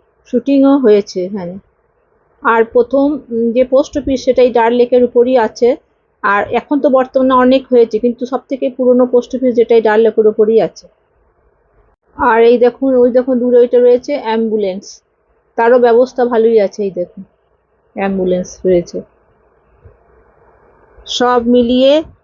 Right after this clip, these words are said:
আজকে দিনটা আমাদের শ্রীনগরে বেশ ভালোই কাটলো। আজ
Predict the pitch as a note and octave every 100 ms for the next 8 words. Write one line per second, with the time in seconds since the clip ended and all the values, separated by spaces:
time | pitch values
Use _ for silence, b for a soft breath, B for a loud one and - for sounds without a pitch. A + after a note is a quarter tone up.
0 | _ G#3 A3 A3 B3+ A#3 B3 A#3+ A#3 A#3+
1 | A#3+ B3+ C4 A#3+ A3+ A#3 A#3+ A#3 B3 C4
2 | A3+ A#3 A3+ B3+ B3+ A#3+ A3+ A#3 B3 D#4
3 | D4 G3+